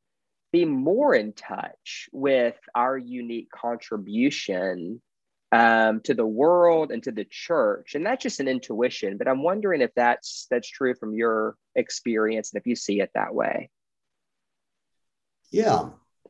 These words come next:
Speaker 2: I think so. I mean, um, well, what you say reminds me kind of, for some reason, of, of the story of Lazarus, right? That's,
Speaker 1: Mm.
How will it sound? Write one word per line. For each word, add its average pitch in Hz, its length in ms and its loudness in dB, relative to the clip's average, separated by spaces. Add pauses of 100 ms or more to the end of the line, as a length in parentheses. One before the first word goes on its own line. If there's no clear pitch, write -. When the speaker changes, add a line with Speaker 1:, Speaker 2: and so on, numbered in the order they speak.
(720)
Speaker 2:
I 139 60 2
think 202 260 -6
so. 127 500 0
I 131 80 -2
mean, 143 540 2 (1500)
um, 107 640 -2 (1900)
well, 151 120 0
what 196 220 6
you 143 80 0
say 190 240 2
reminds 139 640 4
me 127 140 -2
kind 135 320 0
of, 113 240 -6
for 120 120 -10
some 131 260 -2
reason, 120 380 0
of, 107 360 2
of 107 260 -4
the 104 80 -4
story 127 380 0
of 92 100 -2
Lazarus, 110 800 -2
right? 107 400 -2
That's, 113 320 2
Speaker 1:
Mm. 101 60 -20